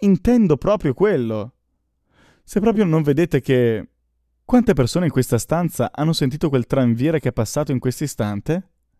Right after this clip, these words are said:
Nessuno qui l'ha sentito. Quello è all'interno della vostra area di percetti.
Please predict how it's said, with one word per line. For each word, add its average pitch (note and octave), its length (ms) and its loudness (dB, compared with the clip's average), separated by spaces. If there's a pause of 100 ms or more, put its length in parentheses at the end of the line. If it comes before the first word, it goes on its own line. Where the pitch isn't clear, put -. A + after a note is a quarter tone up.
(800)
Nessuno B3+ 420 2
qui B2+ 140 2
l'ha A#2+ 80 2
sentito. G#2+ 640 -6 (1000)
Quello D#3 440 2 (160)
è - 100 -10
all'interno D#3 640 2
della A#2+ 160 2
vostra C3 380 -2
area C3+ 220 -2
di B2 100 -4
percetti. A#2 720 -6